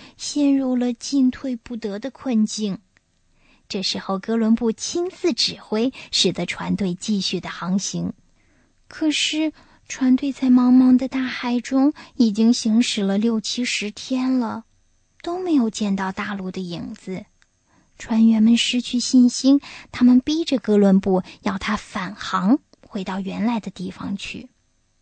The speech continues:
面对这样的局面，哥伦布没有退缩，他鼓励船员们说：“要成功就得冒险。”他说服了船员，继续的前进。终于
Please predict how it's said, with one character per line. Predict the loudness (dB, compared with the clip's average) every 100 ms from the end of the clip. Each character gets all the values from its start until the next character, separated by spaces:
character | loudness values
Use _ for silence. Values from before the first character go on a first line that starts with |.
| _ _
面 | 2 6 6
对 | 4
这 | -2 -2
样 | 0 0
的 | 0
局 | -4 0 4
面， | 6 6 2 -6 -12 -20 -6
哥 | 2
伦 | 4 6 6
布 | 6
没 | 6 8
有 | 8 8 6
退 | 2 -2 -2
缩， | -2 -4 -4 -4 -8 _
他 | -2 0
鼓 | 2 0
励 | 0 -4
船 | -4 0 0
员 | 2
们 | 2
说 | 0 -2 -2 -4 -10 -20 -6
：“要 | -4 -2
成 | 0 4 4
功 | 8 10 10 8
就 | 2 2
得 | 2 0
冒 | 2 2 2
险。” | -4 -6 -8 -16 _ _ _ _ _ _ _
他 | -10 -8
说 | -6 -6
服 | -6 -6
了 | -6
船 | -6 0 6
员， | 6 6 4 2 -14
继 | -6 -4 -2
续 | -4 -6
的 | -12
前 | -12 -10 -6 -6
进。 | -4 -6 -8 _ _ _ _ _ -14
终 | -2 2 4
于 | 2 -2